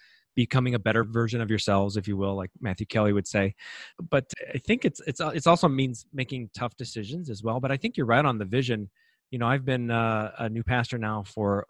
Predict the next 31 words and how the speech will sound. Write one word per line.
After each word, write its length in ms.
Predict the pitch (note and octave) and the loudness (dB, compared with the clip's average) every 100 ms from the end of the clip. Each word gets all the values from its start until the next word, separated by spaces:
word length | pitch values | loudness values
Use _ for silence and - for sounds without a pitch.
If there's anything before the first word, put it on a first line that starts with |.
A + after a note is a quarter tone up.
| - | -4
just 160 | E3 F3+ | -2 2
over 180 | C3 | 0
two 220 | B2+ - A2 | 0 0 2
weeks. 400 | B2 - - - _ _ _ | 2 0 -8 -16 _ _ _
And 260 | - C#3 C3 | 0 2 4
what 140 | B2 | 4
I 100 | A#2+ | 2
find 540 | G#2+ E3+ F3 C#3 A#2 G#2 _ _ _ | 0 -2 0 0 -4 -10 _ _ _
very 400 | C3+ B2 C#3+ A#2+ | -14 -6 -4 -4
tempting 520 | - E3 D#3 C#3 A#2+ | -4 -4 -2 -2 -2
is 200 | A#2 A2+ | -4 -8
just 360 | - C#3+ C#3 - | -2 0 0 -2
to, 260 | B2 G#2+ F#2 _ _ _ _ - | 0 0 -2 _ _ _ _ -6
just 140 | D#3 | 0
to 80 | F3 | 4
go 140 | C3+ | 4
through 160 | C3+ D#3 | 4 4
the 60 | B2 | 2
motions. 600 | A2 B2 G3 A3+ - - - | 2 2 -2 -6 -8 -14 2
There 120 | D3+ | 6
are 100 | C3+ | 6
so 280 | A#2+ - D3 | 4 0 0
many 160 | D#3 E3 | 0 -2
things 240 | E3 D3 | -2 -4
that 80 | C#3 | -4
come 220 | C#3 B2+ | -4 -2
at 140 | B2 | -2
you 220 | B2+ C3+ E3 | -2 -4 -4
in 120 | C3 | -4
one 220 | B2 A#2+ C3+ | -2 -2 0
day. 420 | A2+ G2+ D#3 | 0 0 -4